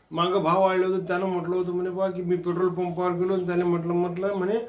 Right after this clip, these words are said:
का पाच रुपयाचं पेट्रोल टाक आणि गाडी पेटून द्यायची आहे." आता काही बोलून नाही राहिला, त्यानं त्याच्या परिस्थितीत फरक केला.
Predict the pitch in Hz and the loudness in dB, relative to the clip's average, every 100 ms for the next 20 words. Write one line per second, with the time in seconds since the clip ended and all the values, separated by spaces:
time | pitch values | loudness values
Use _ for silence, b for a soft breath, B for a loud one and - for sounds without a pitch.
0 | B B B 156 156 165 160 175 170 180 | B B B 2 4 6 6 4 0 0
1 | 180 165 156 160 180 196 202 180 131 156 | -2 -4 -4 -2 0 0 0 -2 0 2
2 | 170 175 175 196 170 139 110 90 - - | 4 4 4 2 4 2 -2 -12 -16 -20
3 | _ _ - - 135 165 220 214 180 196 | _ _ -20 -6 -2 4 6 6 4 2
4 | 185 170 143 117 107 - - - - - | 2 0 0 -2 -8 -16 -20 -20 -20 -20
5 | - _ _ _ _ - _ - 196 240 | -20 _ _ _ _ -20 _ -2 0 2
6 | 240 254 - 185 220 - 220 277 - - | 0 -4 -2 -2 -2 -6 -10 -10 -12 -18
7 | - 202 233 - 117 | -2 0 0 -2 -8